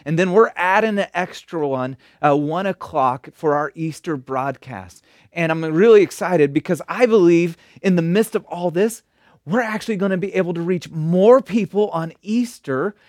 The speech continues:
than we would be able to fit into our services in a cafeteria at Del Mar. In fact, all the numbers of the people that we're reaching right now,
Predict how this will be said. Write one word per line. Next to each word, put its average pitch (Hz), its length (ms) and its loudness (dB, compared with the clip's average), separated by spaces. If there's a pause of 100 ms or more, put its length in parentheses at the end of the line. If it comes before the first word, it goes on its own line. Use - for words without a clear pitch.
(200)
than 196 160 0
we 202 100 2
would 190 200 2
be 196 180 -4
able 208 300 2
to - 160 -12
fit - 580 0 (220)
into 202 640 -2
our 170 180 -2
services 151 960 -4 (120)
in 160 160 -4
a 147 200 -6 (140)
cafeteria 147 600 -4
at 151 100 -10
Del 170 160 -2
Mar. 190 280 -4 (200)
In 143 80 -10
fact, 180 200 2
all 190 140 4
the 196 100 0
numbers 170 520 -2
of 143 80 -4
the 131 80 -6
people 175 320 -8
that 151 160 0
we're 143 80 -2
reaching 160 440 -6
right 151 220 -6
now, 147 320 -6